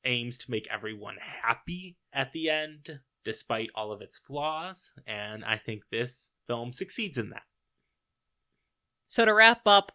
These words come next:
Speaker 2: I think a great quote to summarize this production is, "Though it be but little, it is fierce."
Speaker 1: <laughs> Thanks, Megan.
Speaker 2: Yeah.
Speaker 1: Okay,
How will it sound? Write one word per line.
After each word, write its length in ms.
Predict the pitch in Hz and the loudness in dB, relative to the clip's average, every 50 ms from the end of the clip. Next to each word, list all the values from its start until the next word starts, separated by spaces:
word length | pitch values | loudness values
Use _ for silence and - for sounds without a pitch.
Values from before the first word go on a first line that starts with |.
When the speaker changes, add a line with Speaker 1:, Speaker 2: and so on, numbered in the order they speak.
| _ - | _ 6
Speaker 2:
I 160 | 208 226 247 | 8 8 8
think 360 | 247 - 285 277 277 254 - - | 6 4 4 4 4 0 -6 -6
a 80 | 226 220 | -6 -6
great 500 | 208 - 202 202 208 214 208 208 - _ | -4 -2 2 2 4 4 2 0 -2 _
quote 440 | - - 220 202 190 185 175 - _ _ _ _ _ | -4 2 4 4 4 4 0 -4 _ _ _ _ _
to 100 | - 208 | -6 -4
summarize 720 | - - 214 196 190 190 185 180 175 170 175 180 180 - - | 0 2 2 2 2 2 2 4 4 2 2 -2 -4 -8 -4
this 260 | - 190 180 - - | -4 -2 -2 -2 -4
production 600 | - 208 185 170 170 170 - - 180 165 160 - | -2 0 0 0 -2 -4 -4 -4 -4 -4 -6 -8
is, 420 | - 175 175 175 175 175 - - _ _ _ _ _ _ _ _ _ _ | -8 -6 -4 -4 -4 -6 -10 -12 _ _ _ _ _ _ _ _ _ _
"Though 260 | 233 220 254 294 359 381 | -6 4 6 6 6 6
it 120 | 339 254 | 2 0
be 140 | 247 294 294 | 0 0 2
but 240 | 262 247 226 - - | 4 4 2 2 2
little, 480 | 190 196 208 247 302 370 381 370 - _ _ _ _ _ _ _ _ _ _ _ _ _ _ _ _ | 0 0 2 4 2 2 0 -4 -10 _ _ _ _ _ _ _ _ _ _ _ _ _ _ _ _
it 60 | 214 240 | 2 4
is 220 | 427 494 - - | 4 4 4 2
fierce." 680 | - - 220 233 214 175 - 226 - - - - - - _ _ _ _ _ _ _ _ _ _ - | 0 4 6 6 6 6 6 6 6 6 4 2 2 -2 _ _ _ _ _ _ _ _ _ _ 6
Speaker 1:
<laughs> 1200 | 349 427 370 240 - - - _ _ _ _ _ _ _ _ _ _ _ _ - - - - _ _ | 10 10 10 10 6 0 -8 _ _ _ _ _ _ _ _ _ _ _ _ -18 -18 -18 -18 _ _
Thanks, 340 | 156 147 139 135 131 - - | 10 10 10 8 4 -6 -10
Megan. 420 | 113 95 92 98 98 113 117 131 135 | -10 -10 -10 -10 -6 -4 -4 0 4
Speaker 2:
Yeah. 240 | 240 254 311 381 392 - - - - _ _ _ _ _ - - _ _ _ - | 6 6 6 4 2 -6 -10 -12 -14 _ _ _ _ _ -20 -20 _ _ _ -2
Speaker 1:
Okay, 460 | 156 151 - 175 131 98 95 104 - | -2 6 8 8 8 8 2 -8 -16